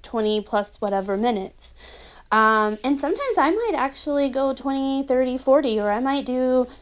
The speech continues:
ten, twenty, and forty. It all just depends on the head. I never use one and two. Now,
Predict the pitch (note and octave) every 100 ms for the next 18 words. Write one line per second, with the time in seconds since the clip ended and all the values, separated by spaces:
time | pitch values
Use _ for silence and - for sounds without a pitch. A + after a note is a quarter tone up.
0 | - - C#4 D#4+ D#4+ A3+ G#3 G3 G#3+ G3
1 | F#3 F#3 G#3+ - - - D4 C#4 C#4+ C#4+
2 | C#4 B3 C4 B3 A#3 A3 A3+ A3 G3+ -
3 | - A#3 B3+ D#4 D#4 C#4+ C#4 C#4+ A#3+ B3
4 | A#3+ B3 B3 B3+ - - - - - -
5 | - - A3+ A3+ A3+ - D#4+ G#3 G3+ -
6 | - - - - A#3+ B3+ A#3 A#3 A#3 A3+